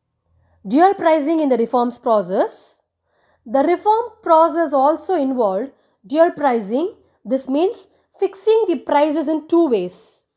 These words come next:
Farmers and industrial units were requ-, required to buy and sell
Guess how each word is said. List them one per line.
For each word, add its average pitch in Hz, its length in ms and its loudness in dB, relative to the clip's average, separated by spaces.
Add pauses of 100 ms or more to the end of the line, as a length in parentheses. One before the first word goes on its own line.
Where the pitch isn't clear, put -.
(580)
Farmers 381 600 2
and 339 120 2
industrial 330 460 0
units 269 420 -2
were 226 340 0 (920)
requ-, 302 640 0
required 359 540 2 (180)
to 262 120 -4
buy 240 440 2 (1300)
and 247 180 -2
sell 320 420 4